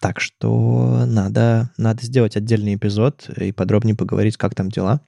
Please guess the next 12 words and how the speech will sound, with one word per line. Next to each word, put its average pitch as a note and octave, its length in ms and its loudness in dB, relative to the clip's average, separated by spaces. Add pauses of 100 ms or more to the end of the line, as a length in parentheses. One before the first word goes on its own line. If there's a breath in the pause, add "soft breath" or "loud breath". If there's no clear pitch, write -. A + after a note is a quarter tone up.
(340 soft breath)
Я A2+ 140 2
всё - 160 -4
ждал A#2+ 180 0
какого-то A2 400 0
инфоповода B2+ 500 2
большого, G2+ 520 -2
чтобы - 200 -4
позвать, F#2 540 -2
но A2 720 2
можем G#2 540 4
не A2 100 6
ждать, G#2 500 0